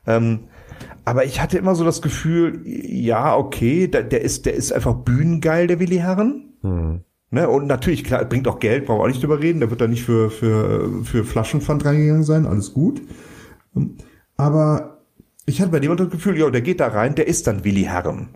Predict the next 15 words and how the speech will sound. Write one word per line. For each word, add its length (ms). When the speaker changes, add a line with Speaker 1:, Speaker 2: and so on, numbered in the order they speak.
Speaker 2:
Hm. 480
Speaker 1:
Mit 200
aller 260
Kölschen, 840
und 280
entschuldigen 440
Sie 60
bitte, 220
Sie 80
sind 260
Kölner, 380
Asihaftigkeit 880
so 100
ein 60
bisschen. 500